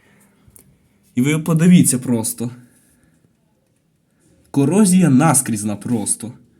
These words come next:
Я не розумію, як потрібно було нею користуватися, щоб до такого стану її довести. А ну-ка, ця...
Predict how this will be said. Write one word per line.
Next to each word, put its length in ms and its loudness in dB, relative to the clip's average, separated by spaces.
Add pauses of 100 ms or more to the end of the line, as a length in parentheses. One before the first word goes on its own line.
(460)
Я 120 4
не 100 4
розумію, 440 4
як 280 0
потрібно 460 2
було 320 2
нею 220 2
користуватися, 680 -2
щоб 240 -8 (540)
до 80 -4
такого 320 -2
стану 360 -2
її 180 -6
довести. 680 -8 (1800)
А 80 -4
ну-ка, 320 -6 (280)
ця... 420 -8